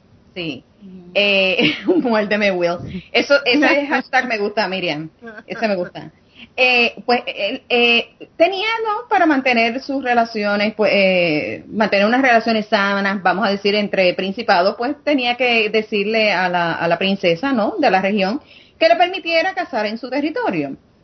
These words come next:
Speaker 1: William entendía que la princesa no le negaría el permiso a cambio de un favor sexual.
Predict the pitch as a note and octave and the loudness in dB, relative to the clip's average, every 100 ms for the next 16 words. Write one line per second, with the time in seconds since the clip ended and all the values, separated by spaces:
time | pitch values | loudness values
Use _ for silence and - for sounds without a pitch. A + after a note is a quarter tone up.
0 | _ _ _ _ _ - - _ G3 C#4 | _ _ _ _ _ -20 -20 _ 0 0
1 | D#4 B3 F3 F3 G#3 - G#3 G#3 G3 G#3 | 2 0 0 -2 -4 -2 0 2 0 2
2 | C#4 A#3+ G3 G3+ E3+ E3+ E3+ - G#3 B3+ | 2 2 0 0 0 0 -4 -4 -2 -2
3 | G#3+ F3 F3 G3+ G#3+ A#3 B3 B3+ C4+ - | -2 0 0 -2 -2 -4 -2 -4 -4 -4
4 | C4+ C4+ C#4 C#4+ C#4 - G3 - E3 F#3 | 0 2 6 4 4 2 2 2 0 2
5 | A#3 A#3 F3 F#3 G#3 F3 F3+ F#3 - E3 | 2 2 2 0 0 0 0 -4 -2 0
6 | C#3+ C#3+ D#3 | 2 0 -4